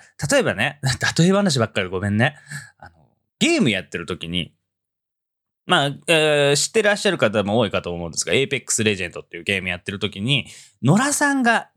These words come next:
急に話しかけてきたり、野良さんが話ではないけども、その、ゲーム内で、えー、しゃがんだりなんだったり、えー、ボディーランゲージとかピンとかを立ててくれて、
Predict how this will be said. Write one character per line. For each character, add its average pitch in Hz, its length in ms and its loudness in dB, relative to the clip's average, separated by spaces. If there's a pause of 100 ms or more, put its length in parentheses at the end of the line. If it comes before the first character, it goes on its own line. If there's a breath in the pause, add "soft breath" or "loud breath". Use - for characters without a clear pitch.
急 180 160 2
に 156 80 0
話 143 280 0
し 143 40 -6
か 131 140 0
け 113 100 -16
て 90 120 -18
き - 80 -20
た 90 140 -6
り、 92 240 -6 (260 loud breath)
野 202 140 4
良 240 80 0
さ 233 120 0
ん 226 60 2
が 220 100 0
話 269 440 -2
で 262 80 4
は 220 80 4
な 214 160 2
い 214 80 0
け 208 100 0
ど 190 160 0
も、 202 260 2
そ 180 180 0
の、 160 1120 -4
ゲ 240 240 2
ー 254 40 -4
ム 262 120 -2
内 220 240 0
で、 214 320 2 (440 loud breath)
え - 540 -2
ー、 131 40 -4
し - 100 2
ゃ 190 80 2
が 196 160 0
ん 190 80 -8
だ 202 80 2
り 196 100 -2
な 185 140 2
ん 185 40 -6
だ 180 100 0
っ - 120 -14
た 160 140 2
り、 127 840 -6
え - 20 -8
ー、 127 40 -16
ボ 170 120 0
デ 196 80 0
ィ 202 160 2
ー - 20 2
ラ 208 140 4
ン 214 100 -2
ゲ 185 140 4
ー 156 60 -6
ジ - 60 -20
と 156 80 -2
か 156 120 -2
ピ 220 180 4
ン 202 80 0
と 160 140 -6
か 151 160 2
を 139 60 -4
立 185 200 -6
て 175 140 -2
て 175 100 -8
く - 140 -6
れ 185 120 -2
て、 233 240 2